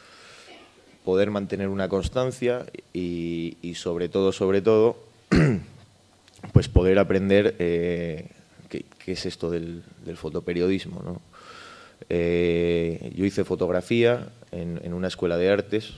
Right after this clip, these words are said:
eh, fotografía artística, y luego empecé periodismo, nunca lo terminé. Eh, fueron, bueno, pues, eh, de aquella empecé a trabajar, también empecé a darme cuenta de que yo realmente en la universidad,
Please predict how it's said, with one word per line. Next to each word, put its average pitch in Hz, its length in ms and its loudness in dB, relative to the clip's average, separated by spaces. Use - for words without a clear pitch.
eh, - 260 -14
fotografía 85 520 -4
artística, 98 640 -2
y 95 140 -4
luego 98 240 4
empecé 95 320 0
periodismo, 85 540 0
nunca 95 240 -2
lo 90 120 2
terminé. 85 420 -2
Eh, 52 340 -8
fueron, 85 580 -2
bueno, 82 200 -8
pues, - 220 -16
eh, 82 260 -6
de 90 160 -6
aquella 95 260 -2
empecé 90 280 -2
a 85 60 0
trabajar, 120 640 4
también 90 320 0
empecé 87 320 -2
a 90 60 4
darme 90 280 0
cuenta 92 280 0
de 92 120 2
que 80 360 -2
yo 87 160 2
realmente 87 480 0
en 87 60 -2
la 87 60 0
universidad, 85 640 -2